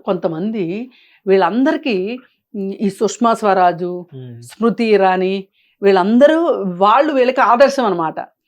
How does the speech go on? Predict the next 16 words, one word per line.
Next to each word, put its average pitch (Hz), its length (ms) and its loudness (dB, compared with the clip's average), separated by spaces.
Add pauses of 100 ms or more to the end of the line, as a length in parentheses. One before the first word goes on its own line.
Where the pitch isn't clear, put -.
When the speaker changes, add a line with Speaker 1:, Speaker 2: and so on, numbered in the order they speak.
(420)
Speaker 1:
నేను 208 140 -4
సుష్మా 262 460 -2
స్వరాజ్ 269 520 2
పేరు 233 180 0
తీసుకురావడం 226 720 -2
నిజానికి 220 380 0
కరెక్ట్ 208 340 0
కాదు 214 320 2
అసలు. - 220 -8
Speaker 2:
Hmm. 117 600 -18
Speaker 1:
ఎందుకంటే 214 540 0
సుష్మా 247 440 -6
స్వరాజు 208 680 -2 (560)
చాలా 285 280 4
చదువుకున్న 285 520 2
మహిళ 175 320 -4